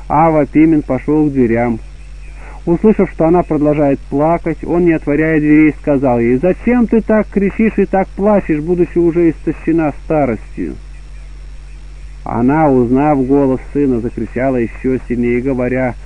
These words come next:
«Потому что я хочу видеть вас, сыновей моих. Что из того, если уви-, увижу вас? Не я ли мать ваша? Не я ли родила вас?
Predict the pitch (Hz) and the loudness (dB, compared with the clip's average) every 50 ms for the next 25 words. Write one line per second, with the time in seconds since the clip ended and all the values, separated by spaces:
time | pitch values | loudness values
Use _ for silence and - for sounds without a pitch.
0 | - - - - - - 196 - 202 208 220 240 240 214 - 220 220 226 214 - | -16 -18 -18 -6 -2 -2 0 2 4 6 6 6 4 4 4 6 6 6 4 4
1 | 233 226 - - 247 233 208 226 262 277 254 240 240 208 - 202 202 214 214 208 | 2 2 2 4 4 4 6 8 8 8 8 6 4 2 2 2 2 4 4 2
2 | 196 - - - 190 196 185 180 170 180 190 196 190 180 180 165 151 151 156 147 | 2 0 -2 -2 0 2 4 4 4 4 6 6 6 6 4 4 4 4 4 4
3 | 113 - - - - - - - - - - - - - - 277 294 285 285 - | 2 2 -2 -10 -18 -18 -18 -18 -18 -18 -16 -16 -6 0 4 6 6 8 6 6
4 | - - - 262 262 262 277 277 269 254 226 - - 226 226 226 226 226 220 208 | 4 2 4 4 6 8 8 8 8 6 6 4 2 4 4 6 6 6 4 4
5 | 220 226 202 202 196 185 160 175 190 208 214 185 147 151 160 156 151 127 107 101 | 4 4 4 4 4 4 4 2 2 4 6 6 6 4 4 2 2 2 0 0
6 | - - - - - - - - - 202 226 247 254 277 269 269 262 277 254 247 | -4 -10 -16 -16 -18 -18 -6 0 4 6 8 8 10 10 10 10 10 10 10 10
7 | 247 226 196 185 - 175 170 160 143 127 123 - - 170 190 208 233 247 254 254 | 8 8 6 2 2 0 2 2 2 2 0 0 0 2 4 4 6 6 6 6
8 | 247 247 233 233 233 214 240 247 240 247 247 240 226 208 220 226 214 170 143 | 6 6 6 6 4 4 4 4 4 6 4 4 4 4 4 6 4 4 2